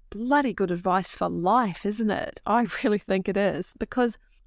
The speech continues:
I know I went through that stage of really trying to fix myself when I had Crohn's disease. If I could just sort the trauma out, if I could change my beliefs and change my thoughts as well as change my physical body, then I know I would heal. You know, that was the wish and the dream.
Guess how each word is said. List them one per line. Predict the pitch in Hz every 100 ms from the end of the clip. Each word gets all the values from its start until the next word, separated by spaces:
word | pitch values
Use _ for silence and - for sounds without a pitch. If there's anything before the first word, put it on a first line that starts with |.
| _ -
I | 226
know | 226 262
I | 285
went | 247 226
through | - 214
that | 190 -
stage | - 202 196 190
of | 175 180
really | 185 208 208
trying | - 196 180
to | 170
fix | - - - - 196
myself | 190 180 - 175 -
when | 185
I | 175
had | 180
Crohn's | - - 208 208 -
disease. | 180 180 175 175
If | -
I | 185
could | - 180
just | - 220 - - -
sort | - - 262
the | 226
trauma | - - 208 190 196
out, | 190 190 185
if | 175 -
I | 175
could | 175 - 180 175 170 - _ _
change | - - 233 233 -
my | 202
beliefs | 185 185 180 185 185 -
and | 190
change | - 214 214 202 -
my | 170
thoughts | - 190 185 - 185
as | 175
well | 190 196
as | 180
change | - 190 175 -
my | 170
physical | - 180 180 180
body, | 190 202 180
then | 175 185
I | 175
know | 175 175 190 185
I | 180
would | 170 -
heal. | - 226 175
You | 180
know, | 175
that | 170 -
was | 185 -
the | 180
wish | 196 180 -
and | 175
the | 175
dream. | 160 180 190 185 170